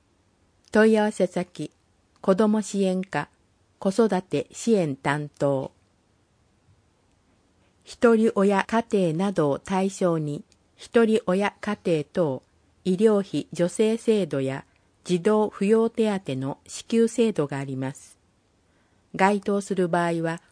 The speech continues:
お早めにお問い合わせください。対象、対象児童の属するひとり親家庭、または準ずる家族。児童が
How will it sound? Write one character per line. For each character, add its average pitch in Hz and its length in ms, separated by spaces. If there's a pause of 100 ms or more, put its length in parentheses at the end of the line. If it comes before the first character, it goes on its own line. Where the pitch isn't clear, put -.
(200)
お 180 120
早 226 260
め 208 160
に 196 260
お 170 80
問 185 260
い 175 60
合 170 60
わ 175 80
せ 170 120
く - 120
だ 156 140
さ 143 180
い。 127 100 (1120)
対 190 240
象、 160 380 (760)
対 226 260
象 208 320
児 202 160
童 190 180
の 147 160
属 147 300
す 180 180
る 143 180 (380)
ひ - 160
と 233 160
り 220 200
親 208 280
家 190 260
庭、 143 220 (440)
ま 175 140
た 208 200
は 147 280
準 196 380
ず 233 140
る 147 180 (100)
家 214 200
族。 - 420 (1040)
児 214 160
童 175 240
が 139 220